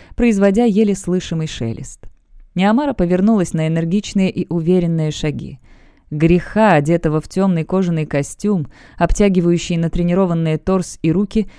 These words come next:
нельзя было ни с кем спутать. Из-под невысокой стойки воротника выглядывала татуированная шея.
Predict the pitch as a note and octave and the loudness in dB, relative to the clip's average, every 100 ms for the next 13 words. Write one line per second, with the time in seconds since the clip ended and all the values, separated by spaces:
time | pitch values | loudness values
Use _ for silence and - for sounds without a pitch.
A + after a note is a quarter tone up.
0 | - - G#3 A#3 A#3 A3+ D#4 C4+ B3+ A3+ | -16 -2 2 4 4 2 0 0 0 2
1 | G#3 - - B3+ A#3 - - G#3+ - - | 0 -2 -4 -2 -2 -6 -8 -6 -6 -8
2 | - - _ _ F#3+ - F3 E3+ E3+ - | -12 -20 _ _ -4 -2 -2 0 -2 -2
3 | G#3 D#3+ E3 - F#3+ F#3+ D3 D3+ D#3 D3+ | -2 -2 -4 -2 -2 0 -2 -2 -2 -4
4 | G#3 G#3 - - - - G#3 G#3 D4 C#4 | -2 -2 -4 -20 -12 -2 2 4 2 2
5 | B3 B3 A#3 G#3+ G3+ G#3 G3 G3 F3+ F3 | 0 0 -2 0 2 2 2 2 0 -2
6 | - B2 - | -6 -8 -8